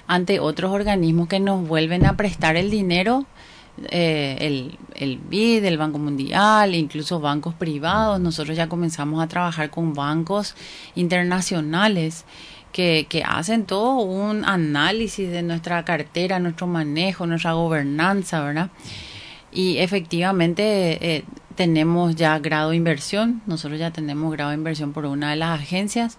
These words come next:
Speaker 1: Ahora vamos a pelear igual que el país por el segundo grado de inversión,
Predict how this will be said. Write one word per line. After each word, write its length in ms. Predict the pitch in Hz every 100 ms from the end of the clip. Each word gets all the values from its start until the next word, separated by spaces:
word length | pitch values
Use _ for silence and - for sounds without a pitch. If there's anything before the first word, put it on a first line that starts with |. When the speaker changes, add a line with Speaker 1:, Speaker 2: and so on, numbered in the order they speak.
| - - - -
Speaker 1:
Ahora 400 | - 156 156 180
vamos 380 | 147 139 160 185
a 40 | 180
pelear 340 | 196 190 160
igual 320 | 175 165 151 151
que 100 | 180
el 100 | 180
país 360 | 175 147 160
por 220 | 165 175 175
el 120 | 175
segundo 500 | 180 151 151 175 185
grado 220 | 156 147
de 60 | 160
inversión, 600 | 170 160 - 202 240